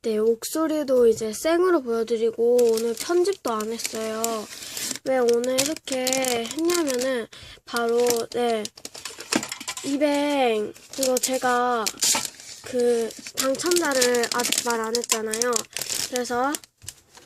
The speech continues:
그래서 오늘 당첨자를 그 말할 거예요. 네, 일단은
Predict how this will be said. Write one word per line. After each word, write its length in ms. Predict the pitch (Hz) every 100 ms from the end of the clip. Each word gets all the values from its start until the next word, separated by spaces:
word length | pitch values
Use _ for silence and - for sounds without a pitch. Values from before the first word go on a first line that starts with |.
| - - - - - -
그래서 320 | 262 254 226
오늘 500 | 240 233 233 233 226
당첨자를 1000 | 214 233 233 285 311 294 247 233 226 214 - - - - - -
그 420 | 220 - - 240
말할 260 | 240 247 247
거예요. 400 | 233 226 247 254 214 - - - _
네, 220 | - 277 269
일단은 840 | 269 302 294 294 294 277 220 190